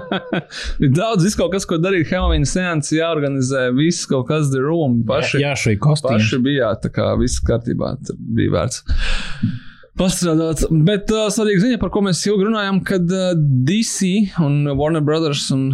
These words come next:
Speaker 1: kā viņi tagad saucās, Warner Media Discovery, kurš vairs, vairs, vairs var izsekot līdzi, ir atraduši savu, savu Kevinu Feige, veselus divus īstenībā. Tas ir, um, James Gunns un producents Peters Safrans.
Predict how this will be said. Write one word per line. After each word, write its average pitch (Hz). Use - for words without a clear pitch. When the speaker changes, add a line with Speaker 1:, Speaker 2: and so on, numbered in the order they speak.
Speaker 1:
kā 123
viņi 120
tagad 113
saucās, 123
Warner 131
Media 131
Discovery, 151
kurš -
vairs, -
vairs, -
vairs 123
var 127
izsekot 160
līdzi, 165
ir 127
atraduši 147
savu, 156
savu 165
Kevinu 165
Feige, 185
veselus 170
divus 226
īstenībā. 117
Tas 160
ir, 175
um, 151
James 170
Gunns 196
un 170
producents 151
Peters 123
Safrans. -